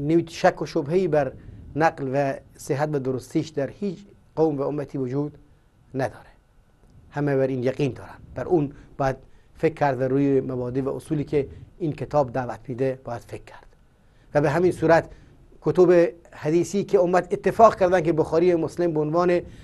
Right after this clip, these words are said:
صحیح ترین کتاب ها شناخته می‌شه، باید به این دو کتاب رجوع کرد.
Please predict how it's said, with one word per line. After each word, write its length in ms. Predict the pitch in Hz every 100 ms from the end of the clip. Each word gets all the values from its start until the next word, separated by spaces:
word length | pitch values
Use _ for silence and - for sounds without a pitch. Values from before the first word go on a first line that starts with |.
| -
صحیح 260 | - 165 156
ترین 240 | 160 151
کتاب 320 | - 160 156
ها 280 | 147 196 180 - _ _ _ -
شناخته 440 | - 160 - 160
می‌شه، 400 | 156 - 151 143 - - _ _
باید 300 | 139 139 139
به 80 | 131
این 300 | 135 135 127 - _ -
دو 80 | 139
کتاب 400 | 135 156 131 120
رجوع 220 | 120 123
کرد. 200 | -